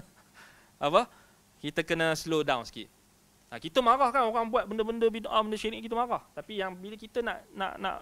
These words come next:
nak letakkan hukuman tu, kita kena hati-hati. Kan? Ha, itu kita kena hati-hati. Ha? Itu beza dia. Wallahu ta'ala a'lam.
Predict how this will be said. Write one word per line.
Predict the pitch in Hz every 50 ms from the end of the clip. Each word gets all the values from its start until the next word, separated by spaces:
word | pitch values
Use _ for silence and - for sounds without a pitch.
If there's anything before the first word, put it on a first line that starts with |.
| - - -
nak | - 185 190 175 - - - - - - - - -
letakkan | 185 - - - 262 - - - 202
hukuman | 180 180 202 - 233 226 240 240 247 277
tu, | 262
kita | 220 208 202 196
kena | 190 180 170 165
hati-hati. | 156 165 147 131 - 117 - _ _ _ _ _ _ _ _ _ _ _ _ _ _ _ _ -
Kan? | 147 139 120 - _ _ _ _ _ _ _ _ -
Ha, | - - -
itu | 120 127 156 151
kita | 143
kena | 139 127 123 123 110
hati-hati. | 117 110 110 - 104 101 - _ _ _ -
Ha? | 123 135 -
Itu | - - _ _ _ - -
beza | 147 147 147 139 131 143 127 117
dia. | 110 98 - - - - _ _ _ _ _ _ _ _ _ _ -
Wallahu | 127 139 156 156 139 131 -
ta'ala | 135 110 117 139 190 277 - _ _
a'lam. | - 165 - - 107 107 107 98